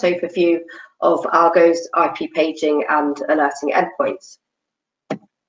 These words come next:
Our agenda for today covers an overview of Argo Solutions as a company,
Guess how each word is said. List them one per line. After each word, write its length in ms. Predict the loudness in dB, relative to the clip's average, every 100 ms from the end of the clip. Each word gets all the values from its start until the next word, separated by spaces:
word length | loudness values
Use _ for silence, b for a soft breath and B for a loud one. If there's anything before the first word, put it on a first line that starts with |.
| _ _ _ _ -12 -6 -6 -8 _ _ _ _ _ _ _ _ _
Our 200 | 2 2
agenda 280 | 4 4 2
for 100 | -2
today 420 | 0 2 4 4
covers 300 | 0 -2 0
an 80 | 2
overview 680 | 2 2 0 -2 0 2 2
of 280 | 4 2 2
Argo 340 | 0 0 0
Solutions 460 | -2 0 0 -2 -6
as 100 | -6
a 60 |
company, 500 | -2 0 2 2 2